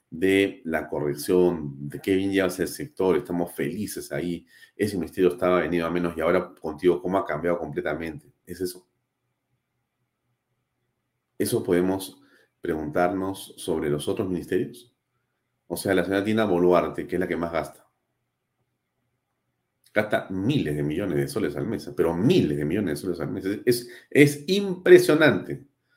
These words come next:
Dina tiene una chequera interminable, interminable, ¿ah? Miles de millones de soles, ¿ah? Imagínese usted, de repente está juntando para tomar su lunch hoy en la noche,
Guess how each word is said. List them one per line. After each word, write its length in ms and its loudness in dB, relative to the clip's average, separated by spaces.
Dina 220 6
tiene 160 4
una 160 4
chequera 640 4
interminable, 920 4
interminable, 720 4
¿ah? 140 -8
Miles 480 8
de 60 -2
millones 320 2
de 60 -6
soles, 320 -2
¿ah? 120 -10
Imagínese 420 2
usted, 360 4
de 60 2
repente 260 4
está 140 2
juntando 720 2
para 420 0
tomar 260 2
su 140 -2
lunch 300 2
hoy 140 2
en 100 0
la 80 -2
noche, 300 -8